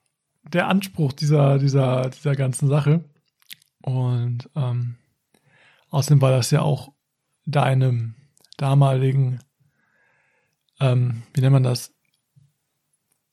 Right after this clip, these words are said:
Standard, also deiner, deiner Kochkunst nicht gerecht,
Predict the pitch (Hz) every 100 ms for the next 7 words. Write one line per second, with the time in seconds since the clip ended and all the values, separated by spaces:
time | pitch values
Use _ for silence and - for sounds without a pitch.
0 | _ _ - - - 156 147 180 202 214
1 | 139 147 147 147 135 139 135 127 120 170
2 | - - 185 196 196 - - _ - _
3 | _ _ _ _ - 156 - 160 143 151
4 | 185 -